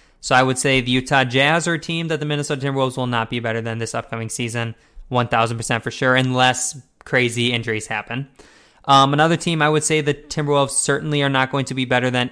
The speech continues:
is the Los Angeles Lakers. I would also say they are not going to be better than the Nuggets.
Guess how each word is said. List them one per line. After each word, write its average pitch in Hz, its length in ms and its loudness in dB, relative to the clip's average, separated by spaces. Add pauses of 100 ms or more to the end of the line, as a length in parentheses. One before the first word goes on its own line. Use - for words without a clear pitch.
is 147 320 0
the 120 380 6
Los 113 220 2
Angeles 107 340 -4
Lakers. 226 560 0 (460)
I 131 80 4
would 131 80 4
also 135 240 4
say 135 200 2
they 131 180 2
are 127 80 2
not 123 240 2
going 127 180 0
to 131 120 -8
be 123 140 -2
better 117 420 2
than 117 540 -2
the 113 160 -4
Nuggets. 185 640 -2